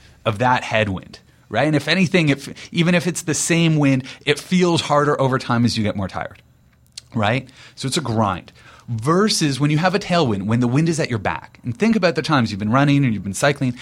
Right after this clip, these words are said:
and the wind is at your back, right? And you get that wee, right? Like, ooh.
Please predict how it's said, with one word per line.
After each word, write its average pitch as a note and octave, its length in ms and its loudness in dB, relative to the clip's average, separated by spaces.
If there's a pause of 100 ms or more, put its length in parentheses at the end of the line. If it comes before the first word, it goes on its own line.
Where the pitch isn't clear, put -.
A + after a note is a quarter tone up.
(140)
and A2 100 -4
the A2+ 60 2
wind D#3+ 180 2
is F3 100 0
at C3+ 120 0
your A2+ 80 -2
back, - 400 -6 (260)
right? A2 120 2
And D3 100 0
you C3+ 80 4
get B2+ 140 0
that G#2+ 160 2
wee, A3 640 2
right? B2+ 200 2
Like, G#2+ 140 2
ooh. F#3 340 0